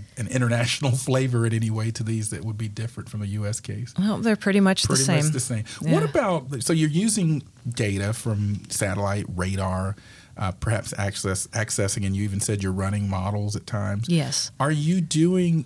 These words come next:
Speaker 1: any additional calculations beyond sort of the data that's provided by the weather services or by the, uh, organizations? Do you have to go in and do any kind of specialized calculations?
Speaker 2: Yes,
Speaker 1: You know,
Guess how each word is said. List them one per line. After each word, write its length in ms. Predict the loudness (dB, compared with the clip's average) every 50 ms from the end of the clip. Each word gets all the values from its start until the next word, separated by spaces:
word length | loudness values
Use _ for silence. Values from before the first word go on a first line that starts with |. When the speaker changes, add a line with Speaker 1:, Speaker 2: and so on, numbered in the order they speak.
| -2
Speaker 1:
any 280 | -2 0 0 2 2 2
additional 680 | 0 0 -2 -2 0 0 0 0 0 0 0 0 -2 -2
calculations 1080 | -4 -4 -2 -2 -2 -2 -2 -2 -2 0 0 0 0 -2 -2 0 0 0 0 0 -2
beyond 560 | -2 -2 -2 0 0 0 2 2 2 2 0
sort 180 | 0 0 0 0
of 60 | 0
the 100 | -2 -2
data 360 | -4 -2 -2 -2 0 0 0 -2
that's 200 | -2 -2 -4 -4
provided 680 | -4 -4 -4 -2 0 0 2 2 0 0 -2 -2 -2
by 160 | 0 0 0
the 120 | 0 -2 -2
weather 300 | 0 0 0 0 0 -2
services 840 | -2 0 0 0 2 2 0 -2 0 0 0 0 0 0 0 0 0
or 180 | 0 0 -2 -2
by 220 | -2 -2 -2 -2
the, 260 | -2 -2 -2 -2 -2
uh, 140 | -2 -2 -2
organizations? 800 | -2 -2 -2 0 0 -2 -2 -2 -2 -2 -2 -2 -2 -4 -4 -2
Do 100 | -2 -2
you 160 | -2 0 0
have 160 | 2 0 0 -2
to 60 | -2
go 200 | -2 -2 0 0
in 100 | 0 0
and 260 | 0 0 -2 -2 -4 -4
do 160 | -4 -2 -2
any 140 | -2 -2 -4
kind 300 | -2 -4 -2 -2 -4 -4
of 180 | -6 -8 -8
specialized 680 | -8 -6 -4 -4 -4 -4 -2 -2 -2 0 0 -2 -2 -2
calculations? 840 | -2 -4 -4 -4 -4 -6 -4 -4 -2 -4 -4 -4 -4 -4 -2 0 2
Speaker 2:
Yes, 480 | 2 2 2 2 2 2 0 0 0 0
Speaker 1:
You 60 |
know, 40 | 0